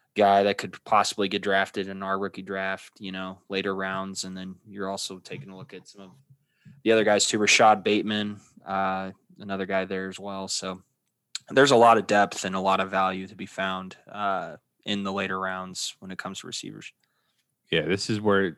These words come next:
Speaker 2: looking at the dynasty, it's gonna be real interesting to see how everyone in this league drafts. But, you know, I could easily see some quarterbacks and some running backs going high. But I'm,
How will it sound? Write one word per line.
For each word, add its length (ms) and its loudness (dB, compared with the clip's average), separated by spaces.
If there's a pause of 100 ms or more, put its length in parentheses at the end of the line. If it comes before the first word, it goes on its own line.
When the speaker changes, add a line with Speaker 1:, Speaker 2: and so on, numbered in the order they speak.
Speaker 2:
looking 320 0
at 120 0
the 60 -2
dynasty, 440 -2
it's 80 -12
gonna 140 -10
be 40 -8
real 220 -2
interesting 340 -8
to 60 -14
see 160 -8
how 100 2
everyone 340 2
in 140 -4
this 240 -10
league 220 -4
drafts. 500 0
But, 220 -10
you 60 -10
know, 200 -10
I 120 -4
could 160 -6
easily 260 -2
see 260 -6
some 160 -20
quarterbacks 600 2
and 60 -20
some 140 -16
running 220 -2
backs 280 -2
going 220 -10
high. 460 -2 (720)
But 120 0
I'm, 200 2